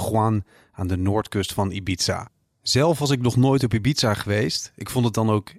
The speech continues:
heel erg gaaf om voor de eerste keer naar Ibiza te gaan en dan ook nog eens een keer voor podcastopnames van Grenzeloos Ondernemen. Het is een bijzonder eiland met een grote aantrekkingskracht.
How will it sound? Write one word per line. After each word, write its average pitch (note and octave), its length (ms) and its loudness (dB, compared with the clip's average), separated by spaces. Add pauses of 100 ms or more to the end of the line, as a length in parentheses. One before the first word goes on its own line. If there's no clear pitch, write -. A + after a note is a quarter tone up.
heel D3 440 2
erg C3 300 -6
gaaf A#2+ 300 -2
om A2 140 -2
voor G#2 140 0
de A2 100 -4
eerste D#3 340 -4
keer B2+ 200 0
naar A2 180 2
Ibiza A#2 460 0
te A#2 140 -2
gaan A2 300 0 (320)
en - 80 -10
dan G#2 180 -4
ook C3+ 200 2
nog B2 120 4
eens G#2 100 -2
een G#2+ 100 2
keer G#2 260 -2
voor G2+ 200 -2
podcastopnames G2+ 1080 -2
van F#2 140 -2
Grenzeloos G#2+ 680 0
Ondernemen. F#2 580 0 (420)
Het G#2 140 -6
is C3 100 2
een C3 140 4
bijzonder C3+ 420 4
eiland D3+ 600 0
met B2 120 2
een A2 100 2
grote D#3 500 0
aantrekkingskracht. C3+ 1040 0